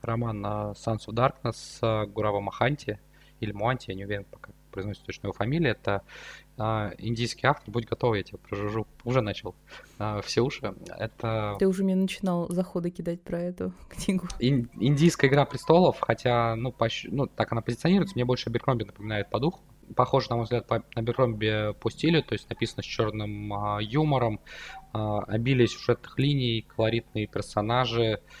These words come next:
Speaker 1: А, при этом оно напрямую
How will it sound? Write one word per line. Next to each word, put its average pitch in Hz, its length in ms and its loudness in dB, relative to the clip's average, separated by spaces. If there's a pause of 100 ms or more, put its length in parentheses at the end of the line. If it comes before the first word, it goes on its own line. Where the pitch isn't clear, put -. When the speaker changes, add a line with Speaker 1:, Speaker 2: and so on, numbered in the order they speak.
(320)
Speaker 1:
А, 104 360 -2 (240)
при 123 120 4
этом 117 340 0 (300)
оно 147 200 6
напрямую 143 720 4